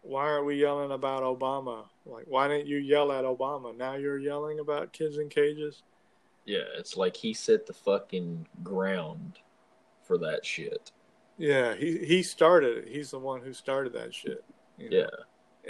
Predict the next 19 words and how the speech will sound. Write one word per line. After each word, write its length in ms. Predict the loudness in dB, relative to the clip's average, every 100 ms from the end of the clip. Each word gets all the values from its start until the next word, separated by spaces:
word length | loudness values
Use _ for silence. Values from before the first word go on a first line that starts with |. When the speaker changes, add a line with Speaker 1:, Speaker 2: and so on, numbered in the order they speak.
| -4
Speaker 1:
And, 120 | -4 -2
uh, 400 | 0 2 0 -2
Trump 420 | 0 6 6 4 2
just 300 | 2 2 -6
inherited 720 | -8 -4 -2 -2 -2 -6 -8
that 200 | -10 -12
shit. 260 | -16 -18 -20 _ _ _ _ -2
Speaker 2:
Yeah. 320 | 4 4 2 -12 _ _ _ _ _ _
Speaker 1:
Which, 400 | 10 10 8 -2 -16
you 220 | -10 -8
know, 360 | -6 -4 -4 -6 _ _ _ _ _ _ _ _ _ _ -12
I 80 |
think 300 | -8 -8 -6
a 80 | -4
lot 220 | -2 -2
of 80 | -2
these 180 | -6 -8
people 340 | -6 -4 -4
know 640 | -6 -8 0 2 2 -2